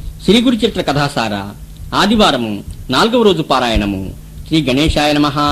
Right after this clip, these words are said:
శ్రీ సరస్వత్యై నమః, శ్రీ గురుభ్యో నమః. అధ్యాయం ఇరవై నాలుగు. గాంగాపురం సమీపంలో కుమసి అనే గ్రామంలో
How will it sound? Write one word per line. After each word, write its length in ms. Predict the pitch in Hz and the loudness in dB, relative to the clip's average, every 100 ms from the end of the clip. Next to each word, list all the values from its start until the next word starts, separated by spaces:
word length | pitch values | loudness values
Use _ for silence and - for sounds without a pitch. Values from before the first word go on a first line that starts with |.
| 147 147 147 - | -2 -4 -10 -6
శ్రీ 160 | - 147 | 0 0
సరస్వత్యై 640 | 123 127 - 160 160 151 | 0 -4 -4 -6 -2 -2
నమః, 580 | 147 147 139 139 139 143 - - - | 0 -2 -2 -4 -4 -6 -8 -16 -8
శ్రీ 160 | 135 | -6
గురుభ్యో 460 | 110 117 147 - 147 | -4 -4 -6 0 2
నమః. 380 | 147 147 143 131 143 139 143 143 135 - - - - - 131 | 4 4 4 2 2 2 2 0 -6 -14 -20 -20 -20 -10 -6
అధ్యాయం 400 | 139 196 208 170 | -2 2 4 4
ఇరవై 200 | 160 156 | 2 2
నాలుగు. 440 | 120 107 101 98 - - - 131 | 0 -2 -6 -10 -14 -14 -10 0
గాంగాపురం 580 | 160 233 269 294 294 262 | 2 6 6 6 4 2
సమీపంలో 720 | 220 196 185 170 170 208 127 - - - | 4 2 2 2 4 2 -2 -12 -20 0
కుమసి 420 | 196 254 - 269 | 4 4 6 4
అనే 200 | 254 214 | 6 4
గ్రామంలో 640 | 180 151 156 147 175 170 | 2 2 4 4 4 2